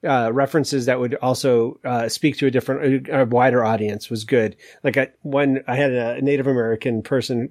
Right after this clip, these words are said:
really go through this with me, and Smoke Signals, I guess, is a movie that would have been very good if I had known, but there was no authenticity at all. This, you know, I'm talking about how I've coached people for eighteen years, and if I watched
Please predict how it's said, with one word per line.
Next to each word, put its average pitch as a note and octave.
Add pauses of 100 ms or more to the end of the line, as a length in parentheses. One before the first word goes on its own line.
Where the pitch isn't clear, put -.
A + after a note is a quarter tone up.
really B2+
go A2+
through A#2
this A2
with A#2
me, A2
and A2 (300)
Smoke D3+
Signals, B2
I A#2
guess, A#2
is B2+
a C3+
movie B2
that A#2
would A#2+
have A2+
been A#2
very A#2+
good A2+
if G#2+
I A#2
had A2
known, A#2 (360)
but B2+
there C3+
was B2+
no C3+
authenticity A#2
at A#2
all. G2+
This, C3
you D3+
know, A#2+
I'm G#2+
talking C3
about A#2+
how C3
I've A2+
coached C3+
people B2
for -
eighteen A#2+
years, A#2
and G#2+ (420)
if C3+
I C#3
watched B2+